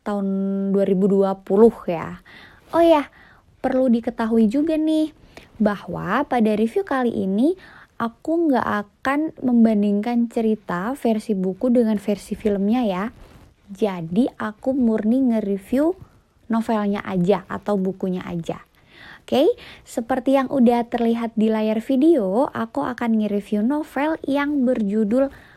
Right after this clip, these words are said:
Mariposa. Langsung aja yuk kita mulai reviewnya.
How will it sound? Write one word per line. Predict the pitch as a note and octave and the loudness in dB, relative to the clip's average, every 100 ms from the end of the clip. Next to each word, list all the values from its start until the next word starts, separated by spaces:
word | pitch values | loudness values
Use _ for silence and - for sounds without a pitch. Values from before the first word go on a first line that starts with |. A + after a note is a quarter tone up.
| _ - | _ -2
Mariposa. | B3+ C4 C4 B3 C4+ C#4 - A#3+ A3+ A3 - A3+ F#3 F3+ - - - | 0 0 -4 -2 0 0 -2 -2 -2 -4 -4 -4 -4 -8 -16 -20 -8
Langsung | G#3 G#3+ A3 G#3 | -2 -2 -2 -4
aja | F#3 A#3+ | 0 4
yuk | G#4 - | 4 2
kita | - A#3+ B3 | -2 -2 0
mulai | C#4+ G#4+ F#4 F4 D#4+ | -2 0 0 2 2
reviewnya. | E4 F4+ F4 C#4+ C4+ C4+ C4+ C#4 | 0 0 2 2 0 0 -2 -2